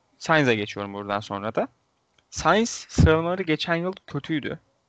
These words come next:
Ve bu sezon sıralamalarda cidden kendini geliştirdiğini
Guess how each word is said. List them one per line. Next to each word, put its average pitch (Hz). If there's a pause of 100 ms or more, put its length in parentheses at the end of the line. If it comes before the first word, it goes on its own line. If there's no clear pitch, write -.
(720)
Ve 156
bu 170
sezon 165
sıralamalarda 143
cidden 147
kendini 123
geliştirdiğini 120